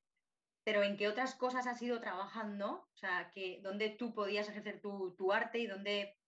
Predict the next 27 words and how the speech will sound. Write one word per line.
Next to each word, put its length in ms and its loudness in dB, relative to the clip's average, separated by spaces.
te 80 -4
sentías 720 -2
realmente 680 -4
llena 320 -2
con 140 -2
lo 100 -2
que 80 -6
estabas 280 -2
haciendo 760 -6
antes 360 -4
de 140 0
llegar 240 -2
a 40 -2
los 120 -4
musicales? 400 -4
Porque 180 -8
dijiste, 300 -6
bueno, 180 -6
me 100 -8
pongo 200 -10
como 180 -6
objetivo 500 -4
esto 480 -2
y 100 -10
sí 180 -8
o 80 -4
sí 340 -6